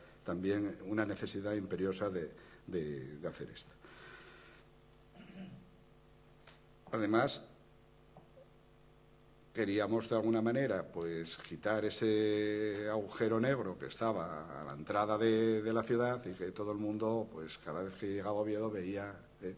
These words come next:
y que no había salida, que el Partido Popular había tirado ya la toalla, el alcalde de esta ciudad, porque todos los,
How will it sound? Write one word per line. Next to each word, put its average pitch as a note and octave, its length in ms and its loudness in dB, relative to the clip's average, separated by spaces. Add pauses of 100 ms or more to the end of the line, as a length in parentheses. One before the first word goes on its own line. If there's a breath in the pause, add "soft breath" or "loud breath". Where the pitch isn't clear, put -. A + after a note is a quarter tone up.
(120)
y A#2 100 -6
que F#2 120 -6
no F#2 60 -2
había G#2+ 200 2
salida, A2 420 2
que G#2 80 -4
el F#2+ 60 -2
Partido G#2+ 320 -4
Popular A2+ 520 4 (520 loud breath)
había G2 1120 2
tirado G2+ 380 0
ya G2+ 140 0
la A2 140 0
toalla, A#2+ 500 2
el F#2 100 -4
alcalde G2+ 320 -2
de G#2 80 -2
esta G#2 180 0
ciudad, G#2+ 380 2 (280 loud breath)
porque F#2 280 -2
todos G#2 300 0
los, G#2 580 -2